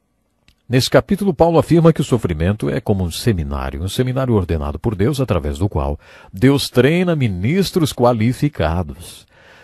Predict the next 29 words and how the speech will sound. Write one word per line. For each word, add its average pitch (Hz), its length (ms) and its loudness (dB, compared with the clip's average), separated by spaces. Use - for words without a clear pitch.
Quando 170 220 0
Paulo 71 280 -2
usa 87 200 -2
a - 40 -8
palavra 65 380 -6
ministro, 107 500 -4
ele 135 140 -4
não 202 180 -2
está - 280 -2
se - 160 0
referindo 98 580 0
a 69 60 0
um 73 180 -6
oficial 95 560 -2
ou 147 160 2
autoridade 98 560 0
da 82 120 -2
igreja, 85 460 0
ele 73 80 -6
está 104 220 -2
se 131 140 -2
referindo 156 480 0
ao 170 40 6
ministro 156 540 0
que 185 120 0
todo 208 360 -2
crente 170 420 -2
deveria 139 460 0
ser. 131 360 -2